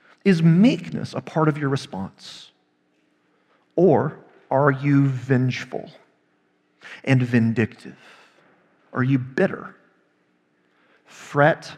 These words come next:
not because of evildoers," we are told. "One day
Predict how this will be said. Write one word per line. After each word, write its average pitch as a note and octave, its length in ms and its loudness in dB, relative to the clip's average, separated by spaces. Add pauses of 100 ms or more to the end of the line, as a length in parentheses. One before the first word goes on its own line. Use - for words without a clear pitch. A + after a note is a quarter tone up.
(500)
not B2 640 -8 (1000)
because B2+ 420 0
of A#2+ 100 -2
evildoers," G2+ 880 -8 (640)
we B2 140 -2
are G2+ 100 -2
told. - 480 -14 (540)
"One E3 380 4
day D#3+ 400 0